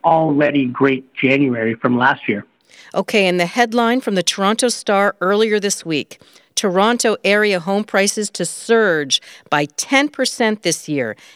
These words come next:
Speaker 2: average to surpass one million dollars by the end of twenty twenty-one."
Speaker 1: I, I see that happening. And,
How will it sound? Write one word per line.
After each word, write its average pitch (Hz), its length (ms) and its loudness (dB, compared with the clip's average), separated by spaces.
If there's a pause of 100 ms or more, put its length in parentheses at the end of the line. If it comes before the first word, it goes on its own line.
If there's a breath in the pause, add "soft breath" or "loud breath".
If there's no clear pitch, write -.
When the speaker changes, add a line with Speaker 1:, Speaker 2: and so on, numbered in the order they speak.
(240 soft breath)
Speaker 2:
average 233 520 0
to 170 140 -4
surpass 214 760 -2
one 220 580 0
million 165 400 0
dollars 208 520 0 (320 loud breath)
by 156 100 0
the 147 240 -4
end 202 300 0 (100)
of 147 160 -8
twenty 233 540 0
twenty-one." 151 920 -2 (540)
Speaker 1:
I, 175 200 4
I 165 240 -2
see 226 80 4
that 190 160 0
happening. 147 560 0
And, 131 200 0